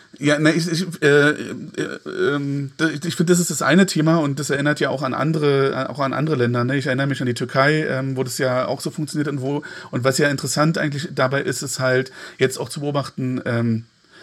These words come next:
äh, radikalisiert sich Putin dadurch noch mehr? Ich meine, die Frage ist ja, wie sehr kann er sich noch radikalisieren? Und die andere Frage ist halt, was sind eigentlich diese,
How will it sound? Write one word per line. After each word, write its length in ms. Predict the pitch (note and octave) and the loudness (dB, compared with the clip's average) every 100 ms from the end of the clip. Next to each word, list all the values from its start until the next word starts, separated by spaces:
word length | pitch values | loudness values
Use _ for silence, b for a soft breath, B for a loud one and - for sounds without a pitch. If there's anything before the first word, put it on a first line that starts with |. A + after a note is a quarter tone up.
| B B _ | B B _
äh, 400 | B2 A#2 A2+ A2+ A2+ _ - | 2 6 6 4 -2 _ -8
radikalisiert 840 | B2 A#2+ C3 C#3 D3 C3 C#3+ D3 | -4 4 4 4 2 0 0 -2
sich 200 | C#3+ - | -4 -6
Putin 320 | - E3 F#3 | -2 2 2
dadurch 280 | D3 C#3+ C#3 | 2 0 0
noch 280 | C3+ C#3+ - | 0 0 4
mehr? 240 | E3+ F3 | 4 4
Ich 80 | B2+ | 2
meine, 140 | A#2+ A2+ | 0 -2
die 40 | |
Frage 220 | A2+ B2 | -2 -6
ist 80 | B2 | -2
ja, 120 | A#2+ | -2
wie 120 | A#2+ | 0
sehr 160 | A#2+ A#2 | 0 0
kann 160 | C3+ C3+ | 0 -2
er 80 | |
sich 120 | B2+ B2+ | -2 -4
noch 120 | A#2+ | -4
radikalisieren? 600 | A#2+ A#2 A#2+ A2+ C3 C#3 B B B B | -4 -4 -4 -2 -4 -6 B B B B
Und 100 | B2 | -2
die 80 | A#2+ | 0
andere 160 | B2+ C#3+ | 0 0
Frage 240 | C3 C3 | 0 0
ist 160 | - C3+ | -2 0
halt, 180 | A#2+ | 2
was 180 | A#2+ A#2+ | 0 -2
sind 280 | B2+ B2 A#2+ | -4 -6 -4
eigentlich 280 | A#2+ A#2+ A#2 | -2 -4 -4
diese, 460 | A#2+ A#2 A2 A2+ | -2 0 0 0